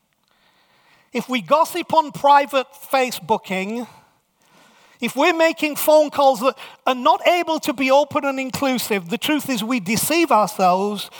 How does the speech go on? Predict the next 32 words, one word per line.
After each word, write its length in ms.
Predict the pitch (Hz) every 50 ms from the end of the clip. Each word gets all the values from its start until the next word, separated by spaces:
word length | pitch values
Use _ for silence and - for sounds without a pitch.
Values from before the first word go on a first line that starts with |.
| - - - -
and 160 | 208 214 202
the 80 | 208
truth 380 | - - - 285 311 311 - -
is 160 | 302 277 -
not 260 | - 254 254 240 -
in 140 | 240 226 214
us, 180 | 190 196 185 -
and 160 | 208 202 196
they 120 | 220 220
are 120 | 202 208 202
the 120 | 180 190
classic 500 | - - - 262 247 220 - 311 - -
symptoms 540 | - - 262 247 226 - - 202 202 190 160
of 160 | 196 175 160
being 220 | 226 220 208 208 202
afraid 400 | 185 - - 233 247 262 254 233
of 100 | 254 208
the 140 | 220 240 208
light 500 | 180 175 170 180 175 - _ - - - - _ _ - - - - - - - -
and 180 | 165 170 185 196
not 180 | 233 247 -
seeing 260 | - - 254 240 226
our 160 | 214 214 214 185
behavior 480 | 208 208 202 220 202 196 160 180 190
as 80 | 175 147
being 260 | 147 185 202 185 185
dishonest 540 | 185 185 - - 202 190 190 180 - - 180
or 140 | 180 175 185
evil 240 | 185 175 156 165 165
in 120 | 170 165
any 200 | 180 180 175 180
way. 340 | 165 165 160 139 120 139